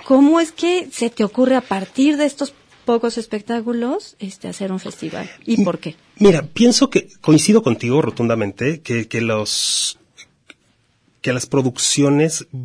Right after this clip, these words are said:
Speaker 2: han sido muy logradas, las pocas que ha habido han sido muy logradas, sin embargo han sido muy esporádicas. Y entonces, eh, he seguido de alguna manera las producciones que, de cabaret que se hacen en, en la ciudad, y me doy cuenta que, que al público le gusta el cabaret.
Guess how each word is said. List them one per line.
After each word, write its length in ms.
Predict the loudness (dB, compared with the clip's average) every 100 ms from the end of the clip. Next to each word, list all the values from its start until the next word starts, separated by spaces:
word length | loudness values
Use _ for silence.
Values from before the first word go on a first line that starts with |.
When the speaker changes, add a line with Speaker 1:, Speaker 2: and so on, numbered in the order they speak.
| -16 _
Speaker 2:
han 160 | -2 0
sido 220 | 0 2
muy 240 | 4 4
logradas, 640 | 2 2 0 0 -2 -4 -8
las 220 | -8 -6
pocas 420 | 2 2 2 -4
que 80 | -4
ha 20 |
habido 200 | -4 -4
han 60 | -4
sido 200 | -2 0
muy 180 | 2
logradas, 600 | 2 0 -2 -2 -4 -6 -12 -20 -20 -14
sin 280 | -6 0 2
embargo 420 | 2 2 0 0
han 60 | -2
sido 180 | -2 0
muy 240 | 0 0
esporádicas. 1000 | -2 -4 -2 0 -2 -6 -16 -18 -18 -18 _ _ -20 _ _
Y 60 | -2
entonces, 520 | 0 2 2 0 -2
eh, 600 | -2 -2 -2 -2 -4 -4 -4
he 80 | -4
seguido 560 | -2 -2 -2 -2 -2 -2
de 80 | -4
alguna 320 | -4 -4 -2
manera 380 | -4 -4 -6 -6
las 160 | -8
producciones 960 | -10 -10 -8 -8 -4 -2 0 -2 -6 -8
que, 280 | -6 -6 -6
de 120 | -8
cabaret 320 | -4 -2 -2
que 80 | -4
se 140 | -6
hacen 180 | -4 -4
en, 80 | -4
en 140 | -4 -8
la 100 | -6
ciudad, 460 | -2 2 2 2 -4 -20 -20 -20 -20 -6
y 100 | 2
me 120 | 4
doy 140 | 4 4
cuenta 400 | 2 2 2 -2
que, 220 | -4 -6
que 140 | -6 -6
al 200 | -4 -2
público 440 | 2 4 4 2
le 120 | 0
gusta 340 | 0 0 0 -2
el 100 | -4
cabaret. 420 | -6 -8 -10 -18